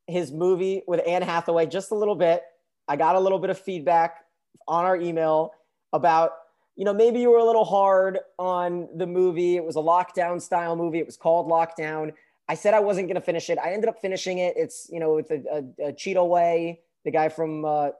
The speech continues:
Thirteen Years a Slave, who's fantastic, won an Oscar. He's great. He's kinda losing his mind. Anne Hathaway is good. It's got some cameos.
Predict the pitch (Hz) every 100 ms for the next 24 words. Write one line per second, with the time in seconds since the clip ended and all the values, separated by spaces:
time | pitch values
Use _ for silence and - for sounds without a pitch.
0 | _ _ 175 170 170 160 156 139 156 156
1 | 156 147 - 139 156 151 151 147 143 135
2 | 135 151 - 156 147 147 _ _ - 240
3 | 185 196 202 196 160 170 185 180 180 180
4 | 165 160 160 165 156 160 160 170 170 165
5 | 156 - 160 160 151 - 160 165 156 165
6 | 156 165 165 170 170